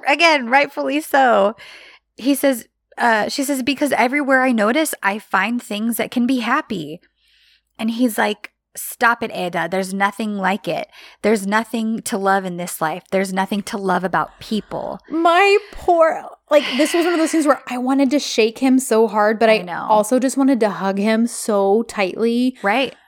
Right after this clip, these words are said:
Speaker 2: Because you can clearly see what his inner, um, he's, like, warring within himself. Like, clearly
Speaker 1: Yep.
Speaker 2: he's not even remotely talking about this project.
Speaker 1: Right.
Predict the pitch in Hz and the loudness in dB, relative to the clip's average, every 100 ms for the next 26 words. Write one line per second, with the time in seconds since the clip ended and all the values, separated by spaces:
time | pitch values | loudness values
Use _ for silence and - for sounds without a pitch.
0 | _ _ 214 240 247 - _ 214 233 269 | _ _ 0 2 2 0 _ 2 4 4
1 | 285 262 - - 285 285 277 254 233 240 | 4 0 0 -2 2 4 2 0 -2 0
2 | 208 208 214 - _ _ _ 220 214 214 | 0 0 -2 -4 _ _ _ 0 2 0
3 | 214 214 208 - _ 208 185 170 - 214 | 0 0 -2 -6 _ -2 -2 -2 -4 -10
4 | - _ _ 226 233 254 220 214 262 277 | -12 _ _ 0 2 2 2 4 6 6
5 | 277 277 339 349 294 262 170 160 165 196 | 4 2 0 2 2 2 2 2 0 -2
6 | - - 359 349 359 311 320 311 311 294 | -4 0 2 4 2 2 0 0 0 0
7 | 285 277 254 220 240 254 233 226 220 202 | 0 0 2 2 0 -4 -4 -2 -2 -2
8 | 180 180 180 - 190 180 - - - - | -2 -2 -6 -4 -4 -2 -2 -2 -4 -10
9 | - - 185 160 135 | -18 -8 -4 -4 -6